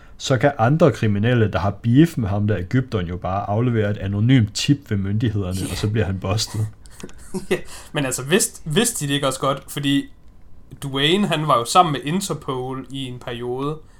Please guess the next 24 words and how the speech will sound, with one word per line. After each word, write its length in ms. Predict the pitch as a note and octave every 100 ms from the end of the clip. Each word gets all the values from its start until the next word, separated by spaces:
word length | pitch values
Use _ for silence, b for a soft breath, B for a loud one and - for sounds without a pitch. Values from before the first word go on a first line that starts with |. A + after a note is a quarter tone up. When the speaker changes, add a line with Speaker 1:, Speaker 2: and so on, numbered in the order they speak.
| b b
Speaker 2:
så 120 | -
han 200 | B2+ D#3
havde 140 | F3 C3+
vel 120 | B2+
bare 160 | C3 D3
spillet 360 | - D#3 E3
the 80 | D#3 -
beans 380 | C#3 D3 E3 E3+
straight 440 | - C#3+ C3+ C3
up. 120 | B2 - - - b b b b b
<laughs> 120 | -
Jeg 120 | F3+ D3
tror, 140 | D#3+
Speaker 1:
Ah, 140 | D3+
Speaker 2:
at 60 | D#3
hele 160 | C#3 -
Speaker 1:
men 60 |
Speaker 2:
tiden 220 | G3+ D#3 -
Speaker 1:
det, 280 | B2+ B2+ D3
det 120 | C3+
var 100 | B2+
han 200 | B2 G#2+
jo 160 | G#2+
ikke. 520 | G2 A2 A#2 B2 C3